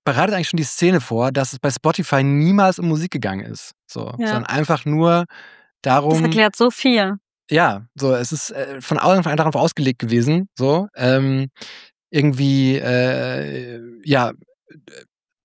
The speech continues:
Speaker 1: auf Werbung sozusagen ausgelegt. Und bei der Lektüre dieses Buches, also sie macht das wirklich sehr gut, sie hat halt, sie, sie zeichnet es halt historisch so ein bisschen nach, wie sich Spotify entwickelt hat und vor allem auch eben mit dem Fokus auf so Playlists. So am Anfang war es ja eben,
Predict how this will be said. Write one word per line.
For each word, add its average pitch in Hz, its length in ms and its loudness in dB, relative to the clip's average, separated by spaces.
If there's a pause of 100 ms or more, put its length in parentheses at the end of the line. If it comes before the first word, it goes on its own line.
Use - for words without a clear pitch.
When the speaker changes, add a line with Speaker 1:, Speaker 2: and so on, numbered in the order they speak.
Speaker 1:
auf 143 220 -6
Werbung 143 680 0 (120)
sozusagen 110 500 -6
ausgelegt. 120 540 -6 (560)
Und 127 440 0 (920)
bei 139 100 2
der 147 80 2
Lektüre 180 260 0
dieses 143 240 -2
Buches, 165 640 0 (100)
also 131 160 0
sie 139 60 4
macht 143 140 2
das 135 120 -8
wirklich 147 160 0
sehr 131 120 4
gut, 151 180 -2
sie 127 100 2
hat 127 100 0
halt, 131 140 0 (100)
sie, 123 400 -4
sie - 100 -14
zeichnet 147 260 2
es 127 40 -2
halt 120 120 0
historisch 165 380 0
so 190 60 0
ein 170 40 2
bisschen 156 260 0
nach, 147 440 2
wie 147 100 -2
sich 139 100 -6
Spotify 143 340 -2
entwickelt 131 380 0
hat 175 160 0 (540)
und 135 120 -2
vor 143 120 0
allem 135 160 4
auch 139 160 2
eben 131 160 2
mit 123 100 2
dem 127 80 -2
Fokus 135 240 -2
auf 113 80 -8
so 127 100 -4
Playlists. 120 460 0
So 120 80 -4
am 117 100 -2
Anfang 147 320 -2
war 135 120 2
es 135 80 -2
ja 147 100 0
eben, 131 300 -2